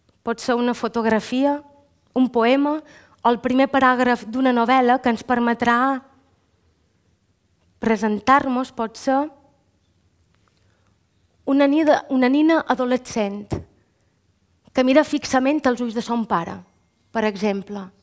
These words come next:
que és director d'una marca tèxtil molt important del seu país i que després d'una discussió a causa de la fast moda, aquells ulls d'adolescents diuen:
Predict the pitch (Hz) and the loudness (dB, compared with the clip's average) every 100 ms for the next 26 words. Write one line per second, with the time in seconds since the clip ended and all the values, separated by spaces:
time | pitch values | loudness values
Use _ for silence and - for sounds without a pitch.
0 | _ _ _ _ _ _ _ _ _ _ | _ _ _ _ _ _ _ _ _ _
1 | _ - 240 254 254 247 247 262 262 247 | _ 0 2 2 2 0 0 -2 0 0
2 | 247 247 247 240 240 254 254 - 262 240 | 2 0 0 -2 0 -2 -2 -4 -2 0
3 | 240 240 247 226 226 226 208 220 214 220 | -2 -2 -2 -2 -4 -4 -2 -4 -4 -6
4 | 214 220 208 208 - _ _ - - - | -2 -2 -2 -4 -10 _ _ -20 -20 -10
5 | 262 285 262 277 - 247 214 - - - | 0 2 2 0 -2 -2 -2 -8 -20 -6
6 | 254 302 339 - - 269 240 254 233 311 | 2 4 4 2 -4 -6 -2 0 -2 -6
7 | - _ _ _ 247 254 285 233 247 214 | -14 _ _ _ 0 2 2 0 -2 -2
8 | - - 220 202 196 - - - 247 220 | -4 2 4 4 0 -6 -14 0 2 2
9 | - 233 226 254 247 214 311 - _ _ | -4 -8 0 0 2 0 -4 -10 _ _
10 | _ _ _ _ _ _ _ _ _ _ | _ _ _ _ _ _ _ _ _ _
11 | _ 247 269 294 269 320 226 240 247 220 | _ -2 2 2 0 -2 0 0 2 -2
12 | - - 247 226 254 277 - _ _ _ | -4 -2 -2 -2 -6 -12 -20 _ _ _
13 | - 262 233 208 208 196 | -2 0 2 0 -4 -10